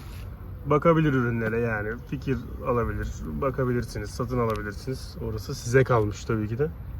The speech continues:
Bir de şöyle bir şey var. Şimdi birazdan bunu da yapacağız. Ayakkabı temizleyicisi. Değişik bir şey. Ee, şu-, şuna geri dönelim. Bu böyle. Yani dediğim gibi çocuklar için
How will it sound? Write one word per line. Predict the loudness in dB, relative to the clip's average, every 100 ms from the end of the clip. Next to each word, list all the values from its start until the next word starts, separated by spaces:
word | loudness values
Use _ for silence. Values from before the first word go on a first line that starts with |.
| -10 -10 -12 -10 -10 -10 -12 -12 -10 -4
Bir | 2
de | 2
şöyle | 4 4 4 2 -4 -12 -10 -10 -10 -8
bir | -4
şey | 2 4
var. | 2
Şimdi | 2 0
birazdan | 0 2 2 2
bunu | 2 4
da |
yapacağız. | 2 0 -2 -2 -4 -10 -12 -12 -12 -8
Ayakkabı | 0 2 4 0
temizleyicisi. | 2 0 0 0 0 -2 -4 -4 -4 -2
Değişik | -2 -2 -2 -6
bir | -4
şey. | -4 -4 -6 -12 -12 -12 -10 -10 -10 -12 -6
Ee, | -2 0 2 0 -2
şu-, | -6
şuna | 0 2
geri | 4 4 4
dönelim. | 6 4 2 -2 -8 -14 -12 -12 -10 4
Bu | 8 10
böyle. | 10 10 6 2 -4 -10 2 8
Yani | 10
dediğim | 12 12 12
gibi | 12 10 8 8
çocuklar | 6 8 8 8
için | 8 0 -2